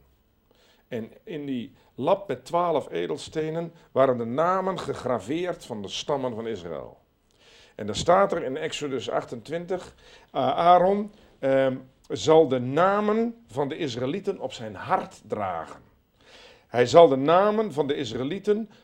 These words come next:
eh, dragen voor het aangezicht van God. Dus A-, Aaron liep de hele dag op zijn borst met een prachtig schild met twaalf edelstenen. En in elke edelsteen stond de naam van een Israëlische stam. En daar staat er letterlijk, "Die zal hij dragen voor het aangezicht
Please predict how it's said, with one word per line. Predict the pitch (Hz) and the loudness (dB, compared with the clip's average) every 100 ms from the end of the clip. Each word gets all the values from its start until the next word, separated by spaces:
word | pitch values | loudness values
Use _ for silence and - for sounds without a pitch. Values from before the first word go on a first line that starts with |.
| _ | _
eh, | - | -10
dragen | - 156 202 220 196 190 | 0 4 6 4 2 -2
voor | 135 | -4
het | 123 - | -8 -6
aangezicht | 170 202 214 156 156 156 147 - | -4 -2 -4 -6 -6 -6 -8 -8
van | 131 | -10
God. | 110 90 - - - - - | -8 -10 -10 -18 -20 -20 -8
Dus | 135 135 | -8 -2
A-, | 156 151 | -2 2
Aaron | 214 247 214 156 | 6 6 6 2
liep | 151 - | -2 -4
de | 151 | 0
hele | 131 226 240 135 | 4 4 4 4
dag | 156 202 - - _ | 2 2 -4 -18 _
op | 175 | -6
zijn | - 143 123 | -2 -4 0
borst | 170 220 - - - | 2 2 0 -14 -10
met | 156 | -8
een | 127 123 | -8 -8
prachtig | - 202 - - | -8 -8 -10 -10
schild | - 202 202 226 - _ - _ | -2 4 4 4 -6 _ -20 _
met | 131 - - | -10 -10 0
twaalf | 214 214 202 - | 4 4 4 0
edelstenen. | 208 202 156 - 190 196 208 | -4 -4 -6 -6 -6 -6 -8
En | - 151 | -6 -8
in | 175 | -6
elke | 196 - | -6 -2
edelsteen | 208 170 - 185 175 | -2 -2 -4 -6 -6
stond | 156 127 | -6 -6
de | |
naam | 135 151 170 180 180 180 _ _ | -6 -4 -2 -4 -6 -14 _ _
van | 127 143 151 156 - 151 | -8 -4 -4 -6 -14 -10
een | 180 190 156 | -6 -6 -6
Israëlische | 170 120 151 180 160 139 | -6 -2 -2 -2 -6 -8
stam. | - 151 139 202 - - - | -4 -2 -2 -6 -14 -20 -12
En | 139 | -6
daar | 135 | -4
staat | - 170 | 2 2
er | 135 | 4
letterlijk, | 185 208 160 | 0 -2 -6
"Die | 151 | -6
zal | 131 208 | 2 2
hij | 170 143 | 4 0
dragen | 156 196 233 185 | 0 0 0 -2
voor | 147 | -4
het | 139 | -4
aangezicht | 165 208 175 160 151 | -4 -4 -6 -8 -8